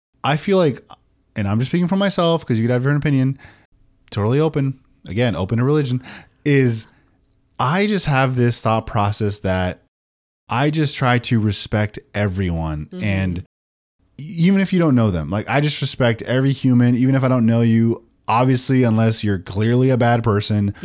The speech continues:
Speaker 2: <laughs>
Speaker 1: or you've just wronged from, you know, you've wronged me. And I'm like, "Okay, well, you've lost my respect." Like, that's it. But from the jump, I am respecting every human. I'm valuing them.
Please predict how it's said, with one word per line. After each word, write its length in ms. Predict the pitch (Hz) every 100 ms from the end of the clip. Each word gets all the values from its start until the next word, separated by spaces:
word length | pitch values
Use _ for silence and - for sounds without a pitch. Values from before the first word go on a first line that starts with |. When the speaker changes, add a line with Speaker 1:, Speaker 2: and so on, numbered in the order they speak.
| 180
Speaker 2:
<laughs> 200 | - -
Speaker 1:
or 240 | 135 156
you've 180 | 151 151
just 200 | 151 139
wronged 320 | 127 135 160
from, 180 | 135 117
you 120 | 120 123
know, 60 |
you've 280 | 117 117 110
wronged 300 | 113 143 156
me. 140 | 110
And 100 | 107
I'm 80 | 110
like, 160 | 113 110
"Okay, 260 | 117 151
well, 180 | 147 110
you've 200 | 101 104
lost 300 | 107 117 -
my 100 | 123
respect." 520 | 113 104 - 156 127 98
Like, 220 | 92 - _ _ _ _ _ _ -
that's 220 | 101 -
it. 340 | 196 120 - _
But 520 | 107 143 196 147 - _ _ -
from 420 | 131 139 143 131
the 100 | 113
jump, 440 | 101 156 175 143 -
I 200 | 113 151
am 600 | 165 165 113 135 135 135
respecting 500 | 117 - 123 117 107 -
every 260 | 147 151
human. 360 | 131 123 123 120
I'm 180 | 92 90
valuing 480 | 101 127 139 135 131
them. 360 | 123 123 123